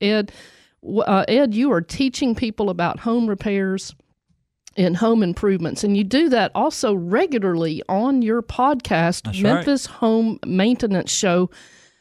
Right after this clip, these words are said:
Speaker 1: and that's at Podbean.
Speaker 2: Podbean dot com. Mm-hmm.
Speaker 1: Yes, and go ahead and talk ab-, talk to our listeners today.
Speaker 2: Well, Joe, it's so great to be here today. What a lovely day outside, and, um, I'm so happy to be in this great studio with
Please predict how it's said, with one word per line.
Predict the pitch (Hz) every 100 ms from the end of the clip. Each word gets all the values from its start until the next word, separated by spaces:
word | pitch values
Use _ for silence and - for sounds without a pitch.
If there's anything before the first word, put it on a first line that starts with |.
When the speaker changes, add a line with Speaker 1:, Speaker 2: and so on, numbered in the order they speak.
| _ -
Speaker 1:
and | 185
that's | 202 - - -
at | 185 - -
Podbean. | - 220 202 214 233 233 226 - -
Speaker 2:
Podbean | 127 120 131 131 131
dot | 131 143 -
com. | 127 110 92 80
Mm-hmm. | 117
Speaker 1:
Yes, | - 240 147 -
and | 202 190 -
go | 220 359
ahead | 359
and | 311 220 - _ _
talk | 294 330 240
ab-, | -
talk | - 330 349
to | 285
our | 226 208
listeners | 196 190 160 143 -
today. | 185 151
Speaker 2:
Well, | 135 127 - _
Joe, | 120 180 208
it's | 135
so | - 185 185
great | 151 156 147 131
to |
be | 110 143
here | 131 131 120
today. | 110 104 113 123
What | 123 131
a | 120
lovely | 113 147 160 139 131
day | 139 135 131
outside, | 127 110 - 131 127 131 135 131
and, | 113 110
um, | 107 104 101 110
I'm | 117
so | 107 147 135
happy | 147 139 143
to | 117
be | 110 135
in | 127
this | 123 120 -
great | 131 139 -
studio | - 135 131 127 123 123 127
with | 113 104